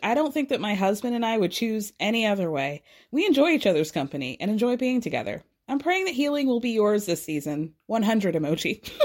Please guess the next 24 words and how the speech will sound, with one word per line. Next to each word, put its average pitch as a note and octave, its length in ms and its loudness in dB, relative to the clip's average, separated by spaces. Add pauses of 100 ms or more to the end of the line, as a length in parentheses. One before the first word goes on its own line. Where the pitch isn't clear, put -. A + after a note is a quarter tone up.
(1800)
<laughs> - 480 -8
Pomegranatini F4+ 960 4
said, C#4+ 320 0 (800)
"I C4+ 120 2
hope E4 220 4
someone G4 360 4
hugs B3 340 4
you C4 120 2
now G3 220 2
that G#3 120 0
you're A3+ 120 0
not G#3+ 220 0
alone." G#3 540 4
<laughs> - 40 -8 (2750)
So, B3+ 300 4
uh, A#3 260 2 (380)
there C4+ 200 4
we B3 120 6
have E3+ 180 0
it, D#3+ 80 -4
guys. E3+ 380 -4
Uh, E3+ 340 -4
Mary G3 400 0
and G3 160 -2